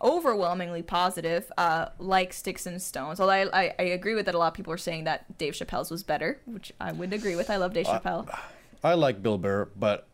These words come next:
Speaker 2: I would probably, in Dave Chappelle's, that was one of the funniest ones I've ever
Speaker 1: Same,
Speaker 2: seen, in
Speaker 1: yeah.
Speaker 2: my opinion. That was terrific. You
Speaker 1: And
Speaker 2: can't,
Speaker 1: I, I
Speaker 2: but
Speaker 1: l-, sorry, go ahead. <laughs>
Speaker 2: But I do think, and I'm wondering almost, like, when,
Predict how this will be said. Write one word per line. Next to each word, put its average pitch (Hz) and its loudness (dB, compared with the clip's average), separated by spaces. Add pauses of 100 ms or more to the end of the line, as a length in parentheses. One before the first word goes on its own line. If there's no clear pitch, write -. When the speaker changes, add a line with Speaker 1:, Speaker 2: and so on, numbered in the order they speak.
(220)
Speaker 2:
I 120 -2
would 123 -4
probably, 101 0
in 101 -4
Dave 117 0
Chappelle's, 95 -2
that 131 2
was 143 0
one 107 0
of 110 0
the 90 -4
funniest 107 -4
ones 92 -8
I've 87 -4 (160)
ever 90 -4
Speaker 1:
Same, - -6
Speaker 2:
seen, 180 -6
in 104 -2
Speaker 1:
yeah. - 0
Speaker 2:
my 90 2
opinion. 90 -6
That 107 4
was 98 -2
terrific. 90 -4
You 220 2
Speaker 1:
And 226 2
Speaker 2:
can't, - -2 (360)
Speaker 1:
I, 208 4
I 208 6
Speaker 2:
but 208 -2
Speaker 1:
l-, 208 -8 (180)
sorry, 175 -2
go 151 -6
ahead. - -8 (240)
<laughs> - 0
Speaker 2:
But 156 4
I 143 4
do 170 4
think, 127 2
and 123 2
I'm 123 2
wondering 131 4
almost, 101 0
like, 101 -2
when, 110 0